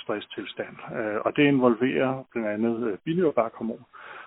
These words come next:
Og det er det, man ser hos folk, der for eksempel har posttraumatisk stress. Det er, at, øh,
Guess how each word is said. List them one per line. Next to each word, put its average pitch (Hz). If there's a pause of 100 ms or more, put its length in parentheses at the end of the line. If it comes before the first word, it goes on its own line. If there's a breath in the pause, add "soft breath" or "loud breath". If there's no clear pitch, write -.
Og 120
det 156
er 151
det, 139
man 135
ser 131
hos -
folk, -
der 117
for 123
eksempel -
har 123 (100)
posttraumatisk -
stress. - (440 loud breath)
Det 123
er, 113
at, 120
øh, 104